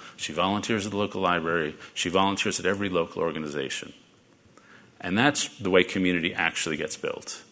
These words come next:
It's not only through the superheroes. And the way it gets built, it's interesting. I have a friend named Rod Dreher who had a, who had a sister named Ruthie.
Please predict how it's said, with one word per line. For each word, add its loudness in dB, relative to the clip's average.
It's -4
not 0
only -2
through -4
the -6
superheroes. -2
And 4
the 8
way 8
it 2
gets 2
built, 2
it's 2
interesting. 6
I 4
have 6
a 2
friend 4
named 2
Rod 6
Dreher 4
who 4
had 8
a, 6
who 0
had 8
a 2
sister 4
named 0
Ruthie. -6